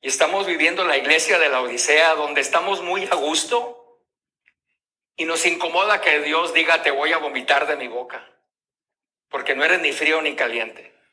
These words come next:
Amigos, esta es la verdad del evangelio. Y todos los predicadores debemos, debemos de tenerle temor a Dios, porque te acabo de leer que a Él le vamos a dar cuenta de todo lo que estamos pensando,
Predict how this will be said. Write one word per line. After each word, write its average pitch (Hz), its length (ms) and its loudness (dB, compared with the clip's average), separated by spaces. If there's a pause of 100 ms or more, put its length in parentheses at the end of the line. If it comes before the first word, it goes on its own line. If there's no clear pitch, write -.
(680)
Amigos, 190 400 -2
esta 196 220 2
es - 60 0
la 202 100 4
verdad 160 400 4
del 180 180 0
evangelio. 151 880 -2 (460)
Y 160 100 -4
todos 208 240 2
los - 140 0
predicadores 170 600 2
debemos, 165 880 0
debemos 131 400 0
de 151 100 2
tenerle 151 460 0
temor 139 420 -2
a 147 80 2
Dios, 151 260 -4
porque 135 280 -4
te 135 120 -2
acabo 160 440 0
de 180 80 -2
leer 139 360 0
que 117 100 0
a 113 100 2
Él 170 200 2
le 185 100 0
vamos 143 340 -2
a 127 60 2
dar 123 560 -2
cuenta 139 720 -4 (1400)
de - 160 0 (160)
todo 220 340 2
lo 196 120 -4
que 156 100 -4
estamos 143 480 -2
pensando, 190 1040 0